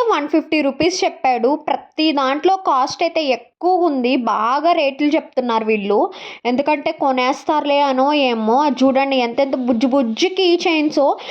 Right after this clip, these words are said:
చాలా బాగున్నాయి చూడడానికి. అట్లాగే రేట్లు కూడా బాగానే ఉన్నాయి చూడడానికి, కొనడానికి. ఇవి వచ్చేసి అయితే మొత్తం పికిల్స్, ఉసిరికాయ, టొమాటో,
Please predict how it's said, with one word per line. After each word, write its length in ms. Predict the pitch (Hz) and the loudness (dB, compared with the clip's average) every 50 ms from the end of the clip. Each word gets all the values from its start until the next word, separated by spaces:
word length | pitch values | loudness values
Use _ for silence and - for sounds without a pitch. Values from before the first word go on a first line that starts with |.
| - - - - - | -16 -12 -6 -2 0
చాలా 240 | 392 359 370 403 415 403 | 0 2 2 0 0 0
బాగున్నాయి 720 | 349 302 294 311 339 381 415 415 415 403 330 269 262 277 330 415 - - | 0 0 0 0 0 0 0 0 0 0 0 0 2 2 2 2 2 2
చూడడానికి. 760 | 330 330 320 311 349 349 370 359 320 285 262 254 - 262 302 392 392 320 | 0 2 2 2 2 2 2 0 0 0 -2 -2 -2 0 2 2 2 0
అట్లాగే 380 | 285 - 302 302 320 330 359 311 269 | 0 0 0 0 2 2 2 2 2
రేట్లు 280 | 247 254 254 302 320 285 320 | 2 2 0 0 0 0 2
కూడా 160 | 320 370 370 349 | 2 2 0 0
బాగానే 320 | 330 262 262 302 349 311 381 381 | 0 0 2 2 2 2 4 4
ఉన్నాయి 300 | 339 320 262 254 247 269 - - | 4 4 4 4 0 0 2 2
చూడడానికి, 600 | 320 277 269 285 285 302 302 285 294 294 - - - - | 2 4 2 2 2 2 0 0 -2 -4 -8 -8 -4 -2
కొనడానికి. 680 | 277 262 262 269 277 269 254 240 226 214 214 233 247 330 508 - - - - - - - - - | 0 0 2 2 2 2 0 0 -2 -4 -2 0 0 0 0 0 -4 -10 -12 -12 -12 -8 -2 0
ఇవి 100 | 294 277 | 2 2
వచ్చేసి 360 | 277 269 269 339 339 339 339 370 | 2 2 2 0 0 2 2 2
అయితే 280 | 349 339 - 453 508 494 440 269 - - 311 - - - | 2 2 2 2 2 2 2 0 0 -4 -10 -16 -8 -4
మొత్తం 400 | 254 269 262 - - - 349 381 392 370 330 294 247 233 - - | -2 -2 -2 -2 -2 -2 0 0 0 0 0 0 0 0 -2 -4
పికిల్స్, 500 | 302 262 - 311 320 330 339 339 - 302 285 302 330 339 320 294 269 240 | -4 -2 0 2 4 4 4 4 2 2 4 4 4 4 4 4 4 4
ఉసిరికాయ, 800 | 262 269 262 - 294 277 262 247 - - 277 262 254 247 247 240 240 240 240 240 240 - | 2 2 2 2 2 2 0 -2 -4 -2 0 2 2 2 2 2 2 2 2 2 2 0
టొమాటో, 600 | 294 269 262 262 254 247 247 240 240 247 247 | 0 2 0 0 0 0 0 0 2 2 4